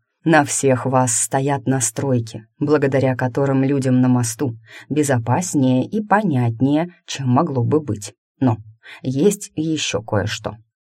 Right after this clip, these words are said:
Предок указывает на пустые, прозрачные на почти прозрачном промежутке на вращающейся вокруг меня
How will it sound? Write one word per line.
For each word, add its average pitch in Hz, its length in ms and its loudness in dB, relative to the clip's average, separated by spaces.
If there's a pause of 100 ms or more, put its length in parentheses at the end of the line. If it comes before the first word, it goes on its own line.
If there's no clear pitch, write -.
(240)
Предок 135 320 0
указывает 135 600 -4
на 135 100 -2
пустые, 151 580 -4 (300)
прозрачные 156 680 -2
на 139 120 0
почти 143 360 -6
прозрачном 156 840 -4 (100)
промежутке 151 720 0
на 202 100 -4
вращающейся 175 840 -2
вокруг 135 400 -6
меня 127 360 2